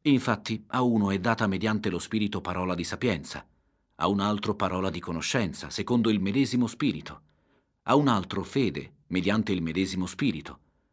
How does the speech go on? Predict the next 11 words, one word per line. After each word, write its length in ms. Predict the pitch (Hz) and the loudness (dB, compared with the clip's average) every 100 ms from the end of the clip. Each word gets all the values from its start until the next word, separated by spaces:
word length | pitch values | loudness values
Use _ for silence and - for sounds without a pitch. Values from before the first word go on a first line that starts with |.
| _ | _
a 140 | 82 | 0
un 100 | 110 | 4
altro 360 | 123 139 143 127 | 4 2 2 0
doni 360 | 95 123 143 139 | 2 4 6 4
di 100 | 123 | 4
guarigioni, 640 | 120 117 120 143 80 67 - _ _ | 2 2 0 0 -2 -10 -20 _ _
per 180 | 107 87 | -2 0
mezzo 300 | 92 87 120 | 0 2 2
del 180 | 92 | 2
medesimo 420 | 73 76 92 95 85 | -2 -2 -2 -2 -4
Spirito, 580 | - 160 87 69 71 | -2 0 0 -4 -12